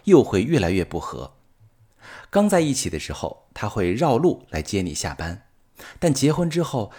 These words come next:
他就算顺路也不肯来。觉得伴侣有很多坏习惯，把家里搞得一片狼藉，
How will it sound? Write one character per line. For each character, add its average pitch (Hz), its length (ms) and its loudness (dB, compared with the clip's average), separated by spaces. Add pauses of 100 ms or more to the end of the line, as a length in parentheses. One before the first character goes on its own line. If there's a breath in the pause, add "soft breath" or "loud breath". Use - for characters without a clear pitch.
(120)
他 - 120 -2
就 180 100 2
算 170 160 2
顺 170 320 6
路 101 160 0
也 78 140 -4
不 - 80 -6
肯 - 220 -12
来。 69 260 -14 (880 loud breath)
觉 123 140 4
得 131 80 4
伴 127 180 2
侣 101 120 0
有 110 100 2
很 90 160 -6
多 98 100 -2
坏 107 180 -4
习 - 200 -6
惯， 90 200 -6 (360 soft breath)
把 - 120 -6
家 113 200 -4
里 104 100 -4
搞 85 180 -6
得 - 80 -12
一 80 140 -6
片 110 180 -4
狼 87 200 -6
藉， 80 300 -8